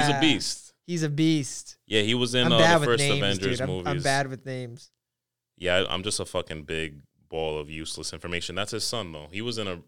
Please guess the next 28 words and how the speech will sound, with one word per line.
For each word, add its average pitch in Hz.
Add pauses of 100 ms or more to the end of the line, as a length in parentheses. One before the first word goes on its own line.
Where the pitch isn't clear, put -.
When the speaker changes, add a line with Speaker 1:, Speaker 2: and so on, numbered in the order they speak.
(200)
Speaker 1:
mo-, 92
a 82
horror 92
movie 82
recently, 73
too, 78
but 73
he 82
also 87
plays 85
Speaker 2:
Oh 269
my 269
Speaker 1:
Pennywise. 220
Speaker 2:
God, 247
that's 220
his 262
son? 233
Speaker 1:
Yeah. 87 (1400)
It's -
like 92
a 87
whole 95
Swedish 90
Speaker 2:
He's 240
the 233
Speaker 1:
family. 190
Speaker 2:
vampire 214
dude. 156